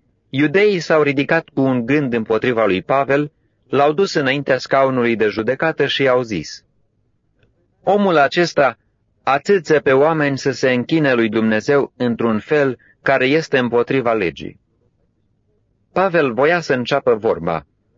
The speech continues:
când Galion a zis iudeilor: "Dacă ar fi vorba de vreo faptă rea sau de vreo blestămăție, v-aș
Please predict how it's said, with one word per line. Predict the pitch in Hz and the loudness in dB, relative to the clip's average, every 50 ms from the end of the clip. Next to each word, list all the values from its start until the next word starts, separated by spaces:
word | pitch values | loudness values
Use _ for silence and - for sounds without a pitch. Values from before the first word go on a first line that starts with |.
| _ _ | _ _
când | - 147 151 143 117 113 101 | -2 -2 -2 -2 -4 -8 -10
Galion | 101 120 131 131 139 147 170 190 196 170 | -6 -2 -2 0 0 2 2 2 2 0
a | 151 139 | -2 -2
zis | 127 147 143 - - | -2 -4 -6 -4 -4
iudeilor: | 127 120 110 117 98 87 80 76 78 - - - _ _ _ _ _ _ _ _ _ _ _ _ _ _ _ _ _ _ _ _ _ _ _ _ _ _ _ _ _ _ _ _ | -6 -4 -2 -2 -2 -2 -4 -8 -10 -12 -14 -16 _ _ _ _ _ _ _ _ _ _ _ _ _ _ _ _ _ _ _ _ _ _ _ _ _ _ _ _ _ _ _ _
"Dacă | 117 117 113 147 156 156 - | -10 -4 -2 -2 -2 0 0
ar | 170 175 180 170 | 0 0 -2 -2
fi | - 220 | -2 -2
vorba | 214 190 196 185 165 135 135 123 | 0 2 2 2 2 2 0 0
de | 120 117 | 0 -2
vreo | 110 117 123 120 | 0 0 0 0
faptă | - - 156 147 - _ - 117 | 0 -2 -4 -4 -4 _ 0 0
rea | 113 120 120 113 107 | 2 2 2 0 2
sau | - 107 104 | 2 0 0
de | 101 107 104 | 2 2 0
vreo | 101 113 113 | 2 0 0
blestămăție, | 104 120 131 135 - - 156 156 165 170 165 - - 131 120 120 123 127 - _ _ _ _ _ _ _ _ _ | 0 0 -2 -2 -2 -2 -2 -2 0 -2 -4 -4 -2 -2 0 0 0 -2 -6 _ _ _ _ _ _ _ _ _
v-aș | - 127 135 165 180 170 - - - - | -8 -2 0 0 0 0 -2 -6 -8 -10